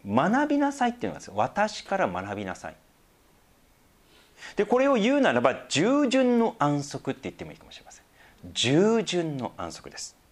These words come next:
イエス様の命令に倣っていく、従っていく。「いや、命令に従うのは大変です」って言ったらですね、その命令は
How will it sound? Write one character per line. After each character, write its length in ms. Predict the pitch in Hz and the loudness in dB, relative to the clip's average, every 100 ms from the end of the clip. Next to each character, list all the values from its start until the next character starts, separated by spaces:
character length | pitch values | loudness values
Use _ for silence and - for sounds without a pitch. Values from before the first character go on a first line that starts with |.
| _ _ _ _ _ _ _ _ _ _ _ _ _ _ _ _ | _ _ _ _ _ _ _ _ _ _ _ _ _ _ _ _
イ 140 | 117 151 | -2 0
エ 100 | 214 | 0
ス 240 | 214 - | -2 -4
様 320 | - 139 117 | -2 2 2
の 160 | 95 90 | 0 -2
命 560 | 80 98 131 156 156 143 | -2 0 4 4 4 2
令 380 | 139 131 123 | 2 2 0
に 420 | 113 139 156 - - _ _ _ _ _ _ | 0 0 0 -2 -12 _ _ _ _ _ _
倣 400 | 104 110 127 160 | -6 0 4 4
っ 120 | 208 - | 2 -2
て 220 | - 170 | -8 -8
い 80 | - | -8
く、 180 | - - _ _ _ | -16 -18 _ _ _
従 480 | - - - 175 170 | -10 -6 0 2 2
っ 60 | 165 | 0
て 320 | 160 - 117 | 0 -2 -2
い 80 | 95 | -2
く。 220 | - 73 - _ _ _ _ _ _ _ _ _ _ _ _ _ - - - | -6 -14 -16 _ _ _ _ _ _ _ _ _ _ _ _ _ -20 -20 -20
「い 40 | - | -14
や、 280 | - - 67 | -12 -10 -12
命 340 | 69 80 101 110 | -12 -8 -4 0
令 200 | 113 104 | 0 0
に 140 | 101 | -2
従 180 | - 98 | -4 -4
う 260 | 98 92 | -2 -2
の 140 | 82 71 | -6 -12
は 220 | 69 - - - - - - - | -12 -14 -18 -20 -20 -20 -20 -14
大 420 | - - 139 175 | -6 0 2 4
変 300 | 175 190 185 | 2 2 2
で 160 | - 240 | 2 0
す」 240 | - - | -2 -10
っ 40 | - | -12
て 60 | |
言 60 | 95 | -10
っ 20 | |
た 160 | - 110 | -2 0
ら 80 | 90 | 0
で 80 | 85 | -2
す 100 | 113 | -2
ね、 100 | 120 | 0
そ 120 | 127 | 2
の 120 | 147 | 2
命 260 | 156 156 147 | 4 4 4
令 180 | 143 | 2
は 400 | 117 131 110 - | 2 4 2 0